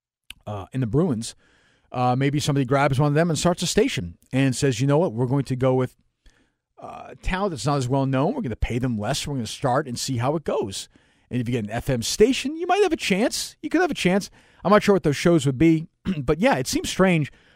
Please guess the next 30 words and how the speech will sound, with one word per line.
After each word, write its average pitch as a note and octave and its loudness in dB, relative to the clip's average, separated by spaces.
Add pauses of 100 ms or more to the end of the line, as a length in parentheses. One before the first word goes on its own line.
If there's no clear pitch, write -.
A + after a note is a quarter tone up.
(120)
when C3 2
number E3 4
one D#3 2
is - -8
a - -14
sports B2 -4
station, F#2+ -8 (480)
number C#3+ 2
two G#3 -2
is B2+ 0
a G#2+ -6
sports - -4
station G2+ -6
in A2 -2
that G#2+ -6
coveted A2+ -6
demographic, G#2+ -6 (440)
and C3+ 2
then C3 2
they're C3+ 0
number C#3 2
one A#2+ 2
in A2 0
a G#2 -2
bunch G#2+ -4
of F#2+ -10
other E3 -4
demographics, G2 -8
number F#2 -10
two. G2 -8